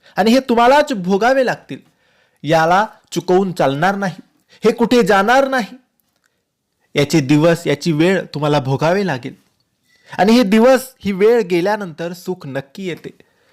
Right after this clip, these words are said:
फक्त विचार चांगले ठेवा, कर्म चांगले करा, देवाचे नाव घ्या. प्रारब्ध तर आहेच, परंतु याचा त्रास तुम्हाला जाणवणार नाही. या अडचणी तर आहेच, पण याचा त्रास तुम्हाला होणार नाही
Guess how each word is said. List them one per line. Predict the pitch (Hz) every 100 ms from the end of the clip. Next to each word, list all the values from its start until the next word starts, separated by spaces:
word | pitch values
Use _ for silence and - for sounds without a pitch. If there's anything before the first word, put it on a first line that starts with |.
| _ _
फक्त | - 214 214 - 180 233 _ _ -
विचार | 139 156 202 208
चांगले | 190 160 143 143
ठेवा, | 147 131 - _ _ _ _
कर्म | 226 254 262
चांगले | 247 208 190 185
करा, | 185 147 - _ _ _ _ _ -
देवाचे | 135 175 190 190 180
नाव | 160 185 233
घ्या. | 175 180 - _ _ _ _ _ _
प्रारब्ध | 190 180 226 196 233 233
तर |
आहेच, | 208 185 247 220 - _ _ _ -
परंतु | 143 143 156
याचा | 147 160
त्रास | - 160 185 208 196
तुम्हाला | 156 147
जाणवणार | 143 139 135 135 135
नाही. | 135 127 135 _ _ _ - 202
या | 214
अडचणी | 190 226 220 233
तर | 214
आहेच, | 185 233 240 - _
पण | 160
याचा | 156 165
त्रास | - 151 180 190 175
तुम्हाला | 156 175
होणार | 196 180 170 160
नाही | 147 147